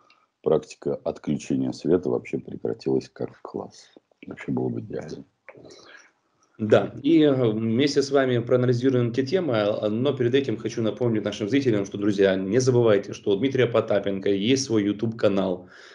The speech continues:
Speaker 2: Обязательно подпишитесь, найдите в поисковой строке Ютуба, э, пролайкайте видео, подпишитесь, э, слушайте, комментируйте и, конечно же, получайте информацию из первых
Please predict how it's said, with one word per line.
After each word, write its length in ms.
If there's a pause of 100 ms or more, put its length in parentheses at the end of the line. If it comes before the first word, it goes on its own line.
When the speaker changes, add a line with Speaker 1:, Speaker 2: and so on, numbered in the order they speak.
(120)
Speaker 2:
Обязательно 480
подпишитесь, 840
найдите 600
в 100
поисковой 480
строке 320
Ютуба, 680 (400)
э, 640
пролайкайте 600
видео, 560
подпишитесь, 1000
э, 380
слушайте, 440
комментируйте 1200 (400)
и, 160
конечно 280
же, 100
получайте 500
информацию 500
из 160
первых 500